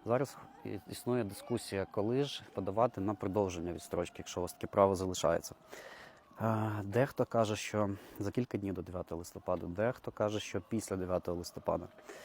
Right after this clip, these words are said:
Е, ну, що вам сказати, я, в принципі, раджу, е, робити наступним чином. Давайте подумаємо логічно. Відстрочка, яка надана до, по дев'яте листопада включно, е, якщо ви подаєте раніше,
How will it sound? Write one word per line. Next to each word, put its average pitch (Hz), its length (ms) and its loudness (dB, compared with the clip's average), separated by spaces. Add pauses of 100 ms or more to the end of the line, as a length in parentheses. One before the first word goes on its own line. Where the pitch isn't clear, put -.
(520)
Е, 101 420 -2 (720)
ну, 123 120 -2 (200)
що - 180 -8
вам 90 100 -4
сказати, 87 400 -8
я, 131 160 0
в 165 40 -2
принципі, 135 420 -6
раджу, 104 380 -2 (1300)
е, 120 520 0 (580)
робити 107 380 -2
наступним 104 400 -2
чином. 85 260 -6
Давайте 101 300 -2
подумаємо 98 460 -4
логічно. 90 360 -6 (580)
Відстрочка, 165 400 4
яка 113 140 -4
надана 113 320 2
до, 107 140 -4 (100)
по 117 100 4
дев'яте 104 340 4
листопада 95 460 0
включно, 123 460 2 (540)
е, 95 140 -4
якщо 92 200 -2
ви 113 80 2
подаєте 104 460 0
раніше, 101 400 0